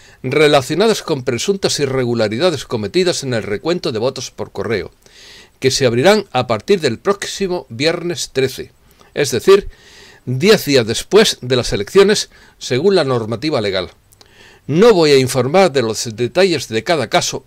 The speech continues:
en particular porque no los conozco bien y porque además los incidentes electorales han sido innumerables. El desafío legal comienza este lunes y los tribunales decidirán quién ha ganado realmente la presidencia.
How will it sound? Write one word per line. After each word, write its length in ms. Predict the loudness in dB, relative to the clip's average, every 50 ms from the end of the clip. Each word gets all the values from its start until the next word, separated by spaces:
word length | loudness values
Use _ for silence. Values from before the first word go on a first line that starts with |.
| _
en 160 | 2 2 2 2
particular 720 | 0 -2 -2 -2 -2 -4 -2 -2 0 2 2 2 0 -2 -8 -20 -20 -20 -20 _ _ _
porque 340 | 0 2 2 0 0 0 4
no 80 | 6
los 240 | 6 6 6 4 0
conozco 420 | -4 -4 -2 -2 -4 -4 -6 -6 -2
bien 300 | 0 2 0 0 -2 -6 _ -20 -20 -20 -20 -20 -20 -10 -6
y 100 | -4 0
porque 300 | 0 0 0 0 0 -2
además 420 | -2 2 2 4 2 2 0 -4 -6
los 240 | -4 -2 -2 -2 -2
incidentes 520 | -6 -6 -2 0 2 2 2 0 -2 -2 -2
electorales 680 | -2 -2 -4 -4 -4 -2 0 2 2 2 2 0 -2
han 160 | -4 -6 -6
sido 340 | -4 -2 0 2 2 0 0 _
innumerables. 800 | -2 -2 0 0 0 0 2 4 4 4 4 2 -2 -6 -8 -12 -16 -20 _ _ _ _ _ _ _ _ _ _ _ _ -20 -20 -20 -20 -20 _ _ _
El 160 | 0 4 4
desafío 400 | 4 4 4 2 2 4 4 6
legal 300 | 6 6 6 6 4 4
comienza 340 | 4 4 4 4 4 2 0
este 240 | -2 0 0 2
lunes 420 | 2 4 4 4 4 2 0 -4 -8 -14 -20 -20 -20 -20 _ _ _
y 140 | -4 0 2
los 200 | 2 2 0 0
tribunales 640 | 0 2 2 4 4 4 4 6 4 4 4 2 0
decidirán 560 | -4 -4 -2 -2 0 4 4 4 4 2 0 -2
quién 240 | 0 4 4 6 6
ha 60 | 6
ganado 340 | 4 4 4 4 4 4 4
realmente 540 | 4 4 4 4 4 2 0 0 0 2
la 100 | 2 2
presidencia. 680 | 0 0 -4 -4 0 2 2 2 2 -2 -8 -10 -12 -14